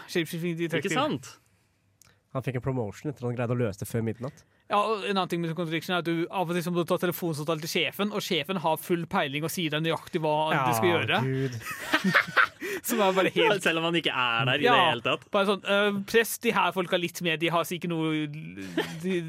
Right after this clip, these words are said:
Speaker 1: en løgn eller sånt.» Ja, ganske
Speaker 2: Det er så
Speaker 1: absurd.
Speaker 2: det er så dum måte å gi hint på.
Speaker 1: Men, øh, fortell om Shapeshifting Detective, fordi jeg har det i biblioteket mitt, men ennå ikke har fått rukket å få spilt det.
Speaker 2: Nei, jeg har heller ikke spilt det selv,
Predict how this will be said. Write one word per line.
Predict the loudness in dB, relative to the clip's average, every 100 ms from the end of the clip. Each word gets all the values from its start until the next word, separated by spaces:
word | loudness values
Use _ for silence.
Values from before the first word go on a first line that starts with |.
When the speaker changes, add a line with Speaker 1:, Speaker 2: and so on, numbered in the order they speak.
| -2
Speaker 1:
en | 2
løgn | 2 2 2
eller | -2
sånt.» | -2 -4 -6 -12 -16 -16 -14 -6
Ja, | -6 -6 -14 -14 -12 -10 -4
ganske | -2 2
Speaker 2:
Det |
er | 2
så |
Speaker 1:
absurd. | 2 -2 -4 -14 -16 -6
Speaker 2:
det | -4
er | -4
så | -6 -4 -6 _
dum | -6 -4 -6 -4
måte | -4 -4 -8 -8 -8 -8 -16 -14 -4
å | -2
gi | -2 -6
hint | -8 -10 -10 -12 -14
på. | -12 -10 -8 -8 -10 -20 -14 -2
Speaker 1:
Men, | 0 0
øh, | 2 4 6 4 2
fortell | 2 2 2
om | 2
Shapeshifting | 2 0 0 -2 -2
Detective, | -2 -2 -2
fordi | -2 0
jeg | 2 0 0
har | 0 2 2
det | 0
i | 0
biblioteket | 0 -2 -2 -2
mitt, | -4
men | -4 -6
ennå | -4 -2 -2 0
ikke | -2
har | -2
fått | -2
rukket | -4 -6
å | -6
få | -6
spilt | -8 -8
det. | -8
Speaker 2:
Nei, | -2 0
jeg | 2
har |
heller | 2 0 0
ikke | -4
spilt | -8 -8 -10 -10 -10
det | -10
selv, | -8 -6 -4 -4